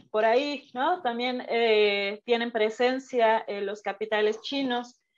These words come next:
Y desafortunadamente en todo este juego, ¿no? Lo, lo que, eh, vemos, eh, siempre es que en esas disputas de los de arriba, quienes, eh, siempre terminamos perdiendo son,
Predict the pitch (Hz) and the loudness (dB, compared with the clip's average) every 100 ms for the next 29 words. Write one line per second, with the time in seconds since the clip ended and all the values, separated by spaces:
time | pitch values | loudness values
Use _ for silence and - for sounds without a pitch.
0 | _ _ _ - 247 254 247 247 247 247 | _ _ _ -8 -2 0 0 0 2 0
1 | 247 247 240 262 285 339 320 330 330 294 | 0 -4 -6 -4 -4 -2 -4 -4 -4 -2
2 | 294 285 277 262 - 240 240 269 254 254 | 0 2 0 -2 -4 -6 -2 2 4 4
3 | 233 226 240 294 262 226 214 214 214 214 | 2 0 -2 -2 -2 0 -2 -2 -2 0
4 | 220 214 - 214 214 214 208 240 262 262 | 0 -2 -4 -4 -2 -2 -2 0 0 0
5 | 247 254 - 214 208 202 196 226 - - | -2 -4 -10 -8 -4 -2 -4 -6 -10 0
6 | 247 254 254 240 240 - 233 233 233 247 | 2 2 -2 0 0 0 -2 -2 -2 -2
7 | 247 - 226 233 247 247 247 220 220 - | -2 -4 -8 -8 -4 -2 -2 -2 -4 -4
8 | 277 277 254 247 226 208 208 208 208 196 | -6 0 2 2 0 -2 -2 -4 -4 -4
9 | 208 240 226 208 - _ _ _ _ 226 | -2 0 2 0 -2 _ _ _ _ -2
10 | 226 220 220 220 214 - - 220 214 214 | 0 0 0 0 -2 -6 0 2 4 2
11 | 214 254 247 247 254 254 220 214 220 233 | 0 0 0 0 -4 -2 -4 -4 -4 -4
12 | 240 240 - 214 214 240 240 247 233 226 | -4 -6 -4 -2 0 4 4 2 0 0
13 | 226 _ _ _ - 233 226 240 | -2 _ _ _ -2 0 2 -2